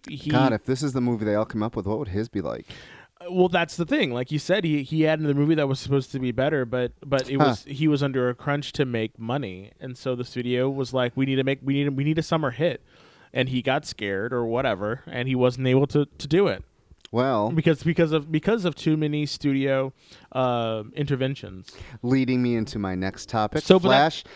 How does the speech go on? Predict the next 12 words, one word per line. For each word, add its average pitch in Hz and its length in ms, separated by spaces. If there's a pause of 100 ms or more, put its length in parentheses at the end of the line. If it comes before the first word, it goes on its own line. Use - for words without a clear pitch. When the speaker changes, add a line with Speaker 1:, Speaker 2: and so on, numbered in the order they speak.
(160)
Speaker 2:
Flash 190 500
lost 190 360
its, 196 280
the 139 180
movie 180 300
Flash 113 500
lost 143 300
its 135 180
second 151 680 (420)
fucking 123 320
director. 113 560
Speaker 1:
Yeah, 139 60